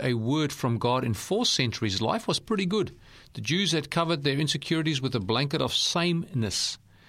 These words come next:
The absence of a fresh encounter with God had them clutching to what they had left, the law. Interesting, isn't it? The Hebrew people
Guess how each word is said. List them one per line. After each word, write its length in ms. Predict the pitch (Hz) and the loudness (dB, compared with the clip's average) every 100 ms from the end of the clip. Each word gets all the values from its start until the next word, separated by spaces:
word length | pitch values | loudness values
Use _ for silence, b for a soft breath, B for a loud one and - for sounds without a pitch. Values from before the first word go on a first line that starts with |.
| B B | B B
The 200 | - 120 - | -4 -2 0
absence 500 | 180 226 - 240 220 | -2 0 0 0 0
of 140 | 160 | 2
a 80 | 139 | 0
fresh 340 | 135 202 233 | 0 0 0
encounter 520 | 233 220 175 185 214 202 | 0 0 0 0 0 0
with 200 | 180 135 | 0 0
God 300 | 123 120 120 | 2 2 2
had 300 | 110 139 139 | 0 0 0
them 160 | 127 | 0
clutching 500 | 123 - 185 180 214 196 | -2 -2 -2 0 -2 0
to 120 | 170 | -2
what 360 | 127 131 139 143 | 0 0 0 0
they 100 | 135 | 2
had 220 | 143 202 | 2 0
left, 260 | 262 - - | -2 -2 -6
the 180 | 127 160 | -2 0
law. 360 | 214 269 85 - - B B B | 2 2 0 -4 -18 B B B
Interesting, 440 | 226 277 247 - 139 | -4 0 0 2 2
isn't 280 | 214 190 104 | 2 2 0
it? 200 | - - B B B B B - | -2 -12 B B B B B -2
The 80 | |
Hebrew 400 | 113 147 220 269 | 2 2 2 -2
people 400 | 277 175 170 139 | 0 -2 0 -2